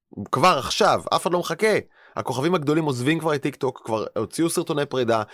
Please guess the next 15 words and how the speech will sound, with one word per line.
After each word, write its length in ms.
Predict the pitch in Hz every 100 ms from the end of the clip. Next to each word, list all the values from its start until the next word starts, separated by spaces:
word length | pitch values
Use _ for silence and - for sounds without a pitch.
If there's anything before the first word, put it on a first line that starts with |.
| - -
אנשים 280 | 101 147
שמחזיקים 560 | 147 147 113 123 151 139
ש-, 140 | - -
עשרות 360 | - - 160 175
מיליוני 380 | 139 127 135
עוקבים, 560 | - - 113 135 147 104 - - -
אמרו, 180 | 107 139
"ביי 240 | 123 139
חברים, 460 | 139 135 135 139 139 - -
הנה 340 | 127 165 180 170
האינסטגרם 520 | - 165 - 156 160
שלי, 300 | 165 156 160 - -
הנה 180 | 120 185
היוטיוב 400 | 196 196 190 170
שלי, 300 | 180 170